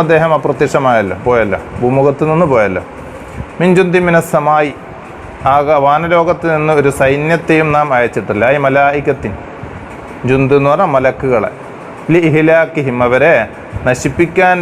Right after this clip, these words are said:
വേണ്ടി ഒരു മലക്ക്, മലക്കുകളാകുന്ന സൈന്യത്തെയൊന്നും നാം ഇറക്കിയിട്ടില്ല. ഒമാ കുന്ന മുൻസിലീന മലായികത്തൻ,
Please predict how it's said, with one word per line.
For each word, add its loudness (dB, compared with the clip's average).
വേണ്ടി 2
ഒരു 4
മലക്ക്, -2
മലക്കുകളാകുന്ന 2
സൈന്യത്തെയൊന്നും 2
നാം 2
ഇറക്കിയിട്ടില്ല. 0
ഒമാ 2
കുന്ന 0
മുൻസിലീന 2
മലായികത്തൻ, 0